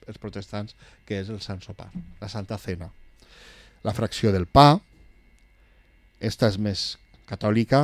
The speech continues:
el sacrifici de l'altar o el sant sacrifici.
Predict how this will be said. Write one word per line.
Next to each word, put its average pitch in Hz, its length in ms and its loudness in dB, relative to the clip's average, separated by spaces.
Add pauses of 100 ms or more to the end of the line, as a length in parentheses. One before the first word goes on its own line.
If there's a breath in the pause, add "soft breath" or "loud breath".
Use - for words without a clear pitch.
(120)
el 92 100 -6
sacrifici 110 720 -2
de 101 100 2
l'altar 127 520 2
o 117 80 4
el 98 80 -2
sant 95 180 -8
sacrifici. 127 760 -2